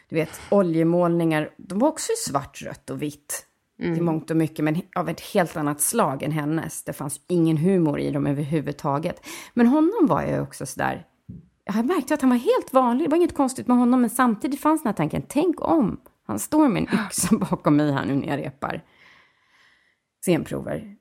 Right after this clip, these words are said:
Speaker 1: Men i vilket fall, när jag så hade diskat klart där och stod och lyssnade på henne och solnedgång, och det var väldigt vackert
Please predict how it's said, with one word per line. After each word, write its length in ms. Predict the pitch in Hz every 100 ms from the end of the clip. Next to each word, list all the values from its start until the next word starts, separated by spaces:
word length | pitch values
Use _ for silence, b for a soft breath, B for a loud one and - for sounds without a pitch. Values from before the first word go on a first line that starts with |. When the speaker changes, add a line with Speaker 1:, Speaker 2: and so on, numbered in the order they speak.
| -
Speaker 1:
Men 160 | 254
i 60 | 269
vilket 300 | 294 294 -
fall, 200 | 269 247
när 80 | 233
jag 320 | 233 233 226
så 160 | - 233
hade 140 | 233
diskat 400 | 226 233 254 247
klart 440 | - 277 269 254 -
där 120 | -
och 100 | 160
stod 260 | - 180
och 60 | 180
lyssnade 460 | 196 202 - 208 202
på 60 |
henne 240 | 175 151 139
och 120 | 143
solnedgång, 960 | - 147 147 143 139 139 139 139 139
och 200 | 139 147
det 80 | 143
var 100 | 160
väldigt 440 | 160 196 - 196 196
vackert 460 | 220 - 175 -